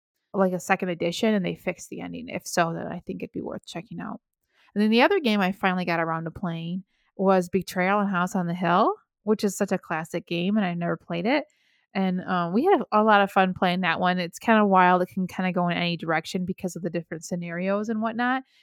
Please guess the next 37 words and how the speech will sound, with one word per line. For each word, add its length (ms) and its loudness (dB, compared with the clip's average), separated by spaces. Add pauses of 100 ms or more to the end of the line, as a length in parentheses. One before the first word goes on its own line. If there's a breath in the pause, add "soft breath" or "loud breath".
(140)
And 180 2
our 180 4
scenario, 760 0
um, 360 -6 (120)
the 80 0
betrayer 640 0 (300)
ended 220 4
up 100 4
being 160 0
hard 360 2
for 100 -2
them, 200 -2
and 140 -6
we, 380 -4 (100)
we 200 -2
beat 300 -8 (280)
the 100 -2
betrayer. 440 -2
All 200 0 (140)
w-, 200 -8
we 140 -2
had 100 0
to 60 -4
do 160 -6
was 180 -10
kill 240 -12
the 60 -10
betrayer, 420 -8
and 220 -10 (160)
he, 140 -4
he 260 -6
had 160 -6
to 80 -8
kill 200 -8
all 280 -2
of 80 -4
us. 300 -4